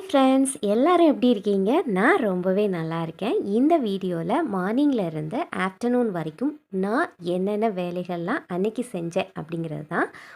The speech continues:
உங்களோட ஷேர் பண்ணிக்க போறேன். அதோட கமெண்ட் செக்ஷன் ரிலேட்டடான ஒரு கிளாரிஃபிகேஷனும் ஒரு எக்ஸ்பிளனேஷனும் இந்த வீடியோல நான் உங்களுக்கு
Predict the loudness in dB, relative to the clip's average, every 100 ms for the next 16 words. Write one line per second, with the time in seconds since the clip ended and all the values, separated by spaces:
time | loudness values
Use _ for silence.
0 | -4 -4 0 0 -2 -6 -10 -10 -8 -8
1 | -8 -10 -8 -6 0 0 0 -6 _ -20
2 | _ _ _ _ 0 2 4 6 6 4
3 | 2 0 -6 0 2 6 4 4 0 -4
4 | -4 -2 0 0 -2 -2 -2 -2 -4 -4
5 | -4 -6 -6 -2 0 0 -2 -8 -6 -4
6 | -4 -2 0 2 0 -2 -2 -2 -2 -4
7 | -2 -2 -2 -4 -2 -4 -6 0 0 2
8 | -2 -4 -2 0 0 0 0 2 0 -2
9 | -4 -2 0 0 -4 -6 -6 -8 -10